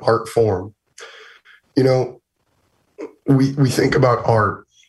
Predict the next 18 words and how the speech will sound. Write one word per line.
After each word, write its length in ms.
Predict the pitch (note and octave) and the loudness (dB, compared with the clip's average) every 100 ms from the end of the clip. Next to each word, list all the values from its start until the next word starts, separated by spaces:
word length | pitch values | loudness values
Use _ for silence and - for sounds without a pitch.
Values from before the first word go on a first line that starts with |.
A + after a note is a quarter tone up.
| _ _ - | _ _ -2
and 140 | A#2+ | 0
I 40 | |
think 140 | B2 B2 | 2 2
a 20 | |
lot 200 | A#2 A2+ | 0 0
of 80 | A#2 | -2
sighted 440 | - C#3 B2+ A2+ | 0 0 0 -4
people 240 | A#2+ A2+ D3+ | -4 -2 0
think 240 | A#2 A#2 | 0 0
about 280 | A2+ A2 - | 0 0 -2
art, 420 | A#2 A#2 G#2+ - _ _ - - - _ - | 0 0 0 -8 _ _ -20 -20 -20 _ -2
and 120 | A#2 | 0
they 80 | A#2+ | 2
get 180 | A2+ - | 0 0
stuck 480 | - - - C3+ C3 | -2 -2 0 0 0
in 140 | B2 | 0
their 180 | A#2 G#2+ | 2 0
realm 580 | A2 A2 A2 G#2 G#2 | 0 0 0 -2 -8